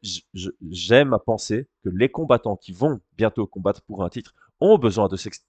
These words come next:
expérience en cinq rounds pour ne pas laisser un trop gros avantage à un champion.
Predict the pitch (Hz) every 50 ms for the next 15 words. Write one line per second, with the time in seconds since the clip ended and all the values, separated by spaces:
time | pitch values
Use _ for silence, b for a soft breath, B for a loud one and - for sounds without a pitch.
0 | _ - 117 - - - 101 95 113 113 107 101 - - - 120 143 135 - -
1 | 117 101 95 98 139 143 131 _ - 135 147 151 147 B B B B B B B
2 | B B - 107 - - 143 131 113 - 135 117 - - - - 127 113 98 98
3 | 110 143 143 - - 110 101 107 104 - - 113 113 107 101 104 95 95 - 104
4 | 92 - - 85